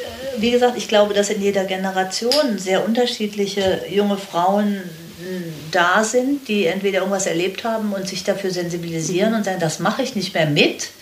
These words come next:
Speaker 2: Mhm.
Speaker 1: ich wehre mich.“ Und auch junge Männer, die leiden unter einem bestimmten Männerbild und die sagen,
Speaker 2: Ja,
Speaker 1: „Ich
Speaker 2: total.
Speaker 1: möchte etwas anders
Speaker 2: Glaub ich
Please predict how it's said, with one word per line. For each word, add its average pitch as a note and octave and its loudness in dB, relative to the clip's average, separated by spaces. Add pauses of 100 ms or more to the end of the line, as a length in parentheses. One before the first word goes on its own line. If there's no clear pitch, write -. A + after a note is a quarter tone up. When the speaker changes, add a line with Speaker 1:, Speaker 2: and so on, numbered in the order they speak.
(140)
Speaker 2:
Mhm. F#3 -12 (160)
Speaker 1:
ich D3+ -4
wehre D#3+ 4
mich.“ D4 0 (340)
Und A3+ -2
auch G#3 0
junge A#3 2
Männer, D4 2
die G#3+ 0
leiden E3+ 4
unter D#3 0
einem E3 2
bestimmten E3+ -2
Männerbild E3 2
und F3 -4
die F3 2
sagen, F3 0
Speaker 2:
Ja, F3+ 0
Speaker 1:
„Ich F3+ 2
Speaker 2:
total. E3+ 4
Speaker 1:
möchte F#3+ 2
etwas D#3 -2
anders C#4 2
Speaker 2:
Glaub G3 -4
ich - -8